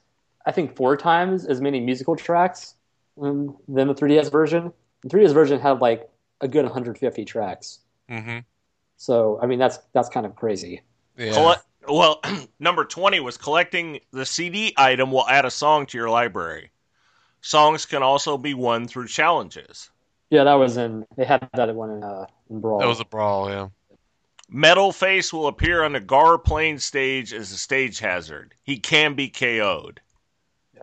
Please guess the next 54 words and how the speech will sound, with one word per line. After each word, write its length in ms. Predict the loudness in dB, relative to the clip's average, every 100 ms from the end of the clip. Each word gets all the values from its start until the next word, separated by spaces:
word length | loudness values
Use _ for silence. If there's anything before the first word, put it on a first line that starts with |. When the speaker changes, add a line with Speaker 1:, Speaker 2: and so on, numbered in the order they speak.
| _ _ 4
Speaker 1:
Oh, 100 | 4
another 340 | 6 4 4 2
one, 140 | 0
uh, 120 | -4 0
Ridley. 580 | 0 0 -6 -10 -12 _ _ _
Speaker 3:
I 260 | 4 8 8
was 120 | 8
Speaker 1:
Ridley, 120 | 4
Speaker 3:
just 80 | 2
about 200 | 0 0
to 80 | 0
read 180 | -6 -4
that 120 | -4
Speaker 1:
yeah. 60 | -4
Speaker 3:
one, 120 | -4
yeah. 200 | -4 -4
Speaker 1:
He's 160 | -6 0
not 180 | 2 2
a 60 |
character 760 | -2 -2 -2 -2 -2 -2 -2 -8 _ _ _
that 100 | -6
you 80 | -6
can 140 | -6 -2
play 220 | 2 4
as, 300 | 4 2 -2
but 320 | 0 0 2
there's 220 | -2 -2
a 40 | -2
Ridley 280 | -2 -2
stage 680 | -4 -2 0 2 0 -6 -20 _ _ _ 2
where 300 | 4 4 2
it's 140 | 0
sort 140 | 2
of 60 | 4
like 160 | 2 2
in 60 |
the 60 | -8
three 200 | -4 0
D 100 | 2
S 180 | 2 -2
version 500 | -6 -6 -6 -12 -4
where 240 | -2 0
they 100 | -2
have 220 | -2 -2
the, 200 | -4 -8 -10 -10
the 120 | -4
yellow, 440 | -2 0 2 2
uh, 280 | 0 -2 -6 -10 _ _ _ -8
what's 160 | -6
the 80 | 0
yellow 180 | 0 2
guy 160 | -2 -2
in 40 |
the, 120 | -6